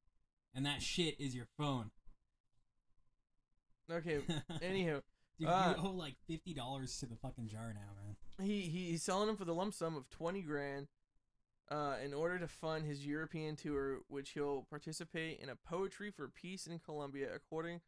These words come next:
Speaker 2: to the Colombia reports dot com.
Speaker 1: Okay.
Speaker 2: Brochero did not say whether the surgery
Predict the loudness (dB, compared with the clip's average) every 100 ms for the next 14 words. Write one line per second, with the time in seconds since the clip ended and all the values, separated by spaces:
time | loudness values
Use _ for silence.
0 | _ _ _ -10 -8 -4 -2 -2 -2 -2
1 | -2 2 2 2 0 0 -2 -8 -8 -10
2 | -16 _ _ _ _ _ _ _ -20 _
3 | _ -14 -12 -8 -6 -4 -6 -10 -16 _
4 | _ _ _ 2 2 4 4 4 4 4
5 | 4 2 0 4 4 4 0 -2 -2 0
6 | 0 0